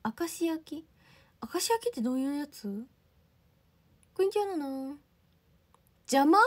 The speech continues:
いちごが？美味しいじゃん。はい、じゃあ噛まずに。まあ、そういう感じかも。えー、でもそんでもないかも。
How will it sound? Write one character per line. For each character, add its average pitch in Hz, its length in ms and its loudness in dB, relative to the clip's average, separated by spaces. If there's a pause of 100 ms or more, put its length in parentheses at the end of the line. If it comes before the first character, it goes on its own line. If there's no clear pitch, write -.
(120)
い 294 120 0
ち 247 140 -4
ご 220 200 2
が？ 269 260 -2 (340)
美 214 80 -4
味 226 160 0
し 277 220 -12
い 240 40 -10
じ 247 100 -20 (600)
ゃ 349 40 -8
ん。 - 0 -
は 370 60 -4
い、 349 40 -6
じ 269 60 -6
ゃ 233 60 -2
あ - 20 -4
噛 226 140 -8
ま 277 160 -6
ず 233 80 -6
に。 220 160 -8 (1700)
ま 226 240 -2
あ、 208 60 -2
そ 240 180 -2
う 294 60 -2
い 320 140 2
う 320 80 -4
感 320 280 -4
じ 320 120 -4
か 220 100 -6
も。 - 120 -6
え 254 40 -2
ー、 233 220 0
で 214 60 -2
も 208 100 -2
そ 240 160 -6
ん 294 60 -4
で 370 80 -4
も 403 120 -4
な 403 120 -6
い 311 60 -8
か 226 80 -8
も。 208 140 -4